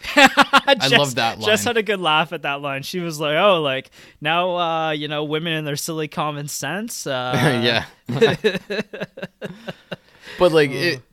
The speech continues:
Speaker 2: she was pure common sense, and then now she sees how silly it can be when applied to certain scenarios. So, yeah.
Speaker 1: Yeah,
Speaker 2: But
Speaker 1: for sure.
Speaker 2: yeah, funny scene either way.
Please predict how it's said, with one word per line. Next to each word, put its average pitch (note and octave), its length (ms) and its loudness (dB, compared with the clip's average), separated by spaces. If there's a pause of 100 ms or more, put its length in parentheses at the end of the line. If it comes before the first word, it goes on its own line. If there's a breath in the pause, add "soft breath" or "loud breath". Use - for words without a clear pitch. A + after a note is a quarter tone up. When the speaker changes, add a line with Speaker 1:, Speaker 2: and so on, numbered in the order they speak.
(460)
Speaker 2:
she D#3+ 200 -4
was D3+ 480 -2 (300)
pure D3+ 320 -2
common B2+ 340 -4
sense, A2+ 480 -6
and A2+ 280 -6
then A2 380 -4
now A#2 360 -4
she A2+ 180 -8
sees A2 320 -8
how A2+ 260 -10
silly B2 400 -2
it G2+ 120 -6
can A#2 160 -4
be A2 180 -6
when G#2+ 180 -6
applied G#2 440 -6
to - 80 -20
certain A2 340 -8
scenarios. G#2 640 -2
So, - 140 -6
yeah. A2+ 280 -6 (640 soft breath)
Speaker 1:
Yeah, C3 180 -8
Speaker 2:
But A2+ 240 -4 (120)
Speaker 1:
for B2+ 100 -16
sure. A2+ 300 -14 (520)
Speaker 2:
yeah, - 320 -8 (320)
funny B2 340 -4
scene G#2 280 -12
either G2+ 180 -18
way. G2 200 -18